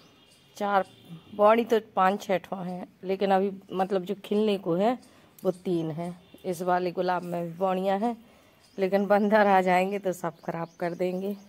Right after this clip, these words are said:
बंदरों की वजह से परेशान रहते। एक देखो गुड़हल अंदर लगा है, ये लगा है,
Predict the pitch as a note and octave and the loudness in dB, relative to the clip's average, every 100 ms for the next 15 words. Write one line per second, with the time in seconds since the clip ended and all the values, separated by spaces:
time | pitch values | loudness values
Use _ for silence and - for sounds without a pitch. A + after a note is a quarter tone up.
0 | _ _ _ _ _ _ _ _ _ _ | _ _ _ _ _ _ _ _ _ _
1 | _ F#3+ F3+ G3 G3 G3 F#3+ F3 F3 E3+ | _ -10 -2 0 2 2 0 0 -2 0
2 | E3+ F#3 F#3+ E3+ F3 F3 E3 E3 E3+ E3+ | -4 -6 -2 -2 -2 -4 -8 -8 -12 -12
3 | F#3+ F#3+ F3+ D#3+ F3 E3+ E3+ F3+ D#3+ E3 | -8 -2 -4 -2 -4 -4 -2 -2 -2 -4
4 | E3+ E3 F3 E3 E3+ F3 F#3 G3 E3+ F#3+ | -4 -4 -6 -8 -8 -8 -6 -4 -4 -2
5 | F#3 - - - B3 A3+ | -2 -2 -4 -4 -2 -4